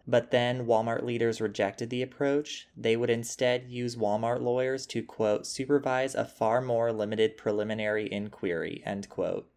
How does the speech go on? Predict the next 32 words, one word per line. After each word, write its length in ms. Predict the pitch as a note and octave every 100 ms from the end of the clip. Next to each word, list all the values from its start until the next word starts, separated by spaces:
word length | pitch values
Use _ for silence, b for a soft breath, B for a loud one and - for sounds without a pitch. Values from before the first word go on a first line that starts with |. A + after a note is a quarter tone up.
| -
So 480 | - - A2+ A2
they 160 | A2 A2
basically 880 | A2+ - B2 B2+ C3+ C3+ - A#2+ A2+
downgraded 640 | A#2 A2 A2 A2 A2 G#2+
the 140 | G#2+ G#2+
investigation 1500 | G2+ G2+ - G#2+ G2+ F#2+ G2+ - C#3+ D3 D3+ D#3+ E3 E3 - _ _ -
to 120 | -
make 220 | C#3 C#3
it 140 | C#3+ B2+
less 280 | A#2+ A#2+ -
intense. 840 | C3+ B2+ C#3+ C#3+ D3+ - - - - -
You 200 | A2+ A2+
can 180 | A#2+ A#2
kinda 300 | A#2+ A2+ A2
come 260 | - A#2
up 100 | G#2+
with 140 | A2+ A2
your 160 | G#2
own 160 | G#2 G#2+
reasons 480 | A2 A2+ A#2+ C3 B2+
as 240 | B2 B2 B2
to 120 | C#3
why. 340 | C3 B2+ C3 -
I 100 | A2+
definitely 460 | G#2+ - A2 G#2
have 320 | A2+ A2+ G#2
mine. 540 | G#2 G2 G2 A#2+ D#3+ F3 _
I 100 | B2
think 320 | A#2+ A2 G#2 -
we 140 | G#2
can, 340 | - G#2+ G2+ - _
yeah. 280 | - G2 -